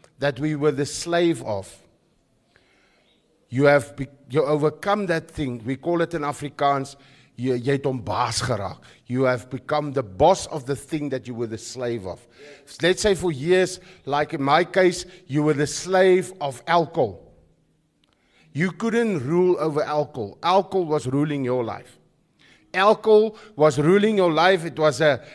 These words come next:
a evil spirit that had control over your life, and it com-, uh, it, it, it, it, it did, made you do things that you didn't, wouldn't, wouldn't have done if you were in your sound mind. Amen.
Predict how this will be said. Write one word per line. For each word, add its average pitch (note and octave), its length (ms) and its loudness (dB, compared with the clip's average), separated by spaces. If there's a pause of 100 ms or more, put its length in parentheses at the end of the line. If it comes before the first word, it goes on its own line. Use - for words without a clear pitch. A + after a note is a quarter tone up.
(140)
a C#3+ 180 -2
evil G#3+ 320 2
spirit G#3+ 460 2
that E3 140 0
had E3+ 200 0
control G3 480 2
over G3 200 4
your F3+ 180 4
life, F#3 380 2 (320)
and F3 180 2
it F3 140 -2
com-, F3 260 0
uh, D#3+ 160 0
it, F3 260 -2
it, E3 200 -4
it, E3 180 -4
it, - 160 -10
it A#2+ 380 -6
did, F#3 240 2
made F3 260 4
you F#3+ 100 0
do F#3+ 280 0
things F3+ 340 0
that D#3 160 -4
you D3 80 -4
didn't, F#3 320 2
wouldn't, E3+ 580 2
wouldn't G3 300 6
have D#3+ 240 0
done D#3 320 2 (240)
if D#3+ 160 0
you F3 100 4
were E3+ 160 6
in D#3+ 100 0
your D#3+ 100 0
sound D#3 400 -2
mind. B2 260 -6 (220)
Amen. E3 400 -2